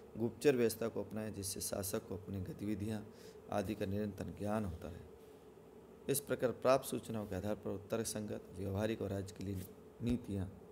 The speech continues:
अपना सके। राज्य की सैन्य शक्ति ऐसे संगठन और समर्थ होनी चाहिए जो किसी भी भारी आक्रमण का प्रतिकार कर सके। लेकिन दयानंद का स्पष्ट विचार है कि आक्रमण के युद्ध का मार्ग नहीं जाना चाहिए, अपनाया जाना चाहिए। दयानंद युद्ध के दौरान युद्ध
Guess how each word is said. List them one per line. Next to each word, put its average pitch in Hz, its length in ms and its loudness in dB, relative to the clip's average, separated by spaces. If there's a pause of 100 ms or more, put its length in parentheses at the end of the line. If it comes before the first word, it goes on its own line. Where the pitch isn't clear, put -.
(880)
अपना 101 260 -2
सके। - 320 -10 (640)
राज्य 104 220 4
की 123 80 -2
सैन्य 135 240 2
शक्ति 131 320 2
ऐसे 127 200 2
संगठन 127 460 2
और 117 80 2
समर्थ 123 380 4
होनी 117 180 2
चाहिए 110 220 2
जो 110 140 -2
किसी 110 320 -2
भी 123 140 2
भारी 104 360 2
आक्रमण 104 320 0
का 107 120 -4
प्रतिकार 98 420 -4
कर - 120 -8
सके। - 360 -10 (440)
लेकिन 101 240 -2
दयानंद 110 380 2
का 104 120 0
स्पष्ट - 360 -4
विचार 95 320 -2
है 92 180 -4 (400)
कि - 60 -2
आक्रमण 98 380 0
के 104 160 -8
युद्ध 98 220 -4
का 104 140 0
मार्ग 98 260 -2
नहीं 95 340 -4 (500)
जाना 101 300 0
चाहिए, 92 320 -4
अपनाया 113 260 -2
जाना 98 220 0
चाहिए। 92 240 -8 (480)
दयानंद 107 340 2
युद्ध 107 260 -2
के 113 100 0
दौरान 104 280 0
युद्ध 92 180 -2